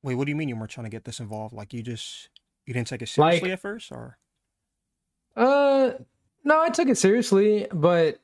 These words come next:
Speaker 2: I, I guess what I'm trying to say is I didn't think I would make it this far.
Speaker 1: Ah.
Speaker 2: I, I was definitely investing myself in it, but yeah, I guess what I'm trying to say is I didn't think I would honestly make it this far,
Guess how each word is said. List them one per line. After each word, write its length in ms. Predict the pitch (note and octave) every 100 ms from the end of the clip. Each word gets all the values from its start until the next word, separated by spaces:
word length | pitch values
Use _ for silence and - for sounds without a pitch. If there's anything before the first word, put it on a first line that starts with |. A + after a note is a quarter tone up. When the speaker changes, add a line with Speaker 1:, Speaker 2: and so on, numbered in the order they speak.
| _
Speaker 2:
I, 580 | D#3 E3 E3+ E3+ D#3+ D3 -
I 100 | G3
guess 180 | A3
what 80 | A#3
I'm 120 | F#3
trying 220 | - E3+ F3
to 60 |
say 200 | D#3+ E3
is 80 | D3+
I 100 | D3
didn't 140 | D#3
think 160 | D3+ C#3+
I 40 |
would 120 | C3 A2+
make 340 | A2 A2+ C#3
it 80 | F3
this 220 | F#3+ F#3+
far. 420 | G#3+ A3 A3+ A#3+ A#3+ _ A2
Speaker 1:
Ah. 300 | G#2+ G#2+ G#2 C3+
Speaker 2:
I, 440 | C3 C3+ C#3 C3+
I 200 | C3 C3+
was 160 | D3 C#3
definitely 640 | F3+ G3 F#3 C#3+ C3+ C3
investing 800 | C3 A#2+ C3 D3 - C3 A#2+ A2+
myself 480 | A2 A2 A#2 A2+ -
in 100 | A#2
it, 300 | A#2 A#2 B2+
but 320 | A#2 A2+ - _ _ _ _ _ _ _ _
yeah, 100 | C3+
I 60 |
guess 120 | C3+ D#3+
what 80 |
I'm 100 | D#3
trying 180 | D3 D3
to 60 | D3
say 160 | C#3+
is 100 | C3+
I 80 | B2+
didn't 140 | B2+ B2+
think 140 | B2+
I 80 | A#2+
would 220 | A#2 A2
honestly 380 | A#2+ A#2+ - A#2
make 340 | A2 A2 G#2+
it 120 | G#2+
this 200 | A2 G#2+
far, 500 | - A2 A2+ A2+ B2